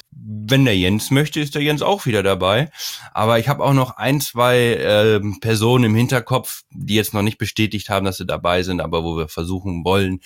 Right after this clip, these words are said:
dass sie kommen, weil sie einfach in Sachen Blattjagd so 'n, so 'n Ruf haben im, in der Jagdszene, sag ich mal, als Experten. Und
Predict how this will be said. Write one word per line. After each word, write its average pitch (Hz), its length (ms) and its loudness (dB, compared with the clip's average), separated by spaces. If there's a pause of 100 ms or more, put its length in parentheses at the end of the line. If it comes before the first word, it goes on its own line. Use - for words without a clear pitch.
(180)
dass - 160 -4
sie 98 140 -2
kommen, 104 360 0
weil 92 160 2
sie 87 120 0
einfach 90 480 -2 (380)
in 95 140 0
Sachen 92 640 -2
Blattjagd 101 880 -2
so 90 60 -10
'n, 87 480 -6
so 95 80 -6
'n 95 100 0
Ruf 139 380 2
haben 107 480 0
im, 95 340 -2
in 92 120 -6
der 92 100 -2
Jagdszene, 92 580 -2
sag 87 160 -2
ich 85 100 -14
mal, 90 160 -2
als 85 280 -4
Experten. 95 640 -4
Und 85 180 -4